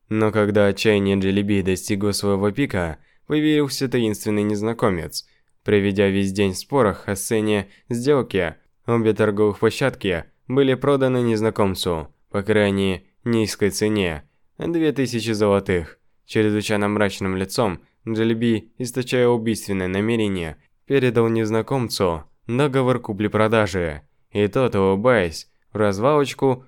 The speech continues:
ушёл с крайне довольным видом. Получив две тысячи золотых монет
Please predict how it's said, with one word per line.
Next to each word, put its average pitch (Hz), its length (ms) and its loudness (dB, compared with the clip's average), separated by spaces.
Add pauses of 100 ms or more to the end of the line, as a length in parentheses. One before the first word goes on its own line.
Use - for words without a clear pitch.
ушёл 156 280 0
с 151 60 -8
крайне 127 380 2
довольным 98 540 2
видом. 90 520 0 (280)
Получив 98 420 0
две 98 220 2
тысячи 104 360 -4
золотых 98 400 0
монет 104 460 -2